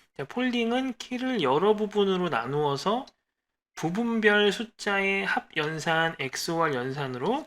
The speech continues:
위치를 결정하는 방법이고요. 그 다음에 제곱법은 키를 제곱한 결과로 위치를 결정하는 거고,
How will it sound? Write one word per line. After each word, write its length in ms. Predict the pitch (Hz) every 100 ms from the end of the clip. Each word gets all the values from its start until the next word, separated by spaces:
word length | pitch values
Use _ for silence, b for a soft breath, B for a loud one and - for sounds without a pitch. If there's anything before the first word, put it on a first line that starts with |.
| -
위치를 480 | 147 160 175 156 226
결정하는 460 | 147 131 156 147
방법이고요. 640 | 127 131 135 120 117 147 269 _ _ _ _ _ _ _ _ _
그 100 | -
다음에 420 | 143 143 175 220
제곱법은 840 | 220 - 226 214 208 196 220 220 220
키를 360 | - 262 262
제곱한 520 | 226 - 202 208 202
결과로 640 | 175 139 123 117 113 196 247
위치를 340 | 147 - 143
결정하는 440 | 135 127 139 135 131
거고, 380 | 113 185 262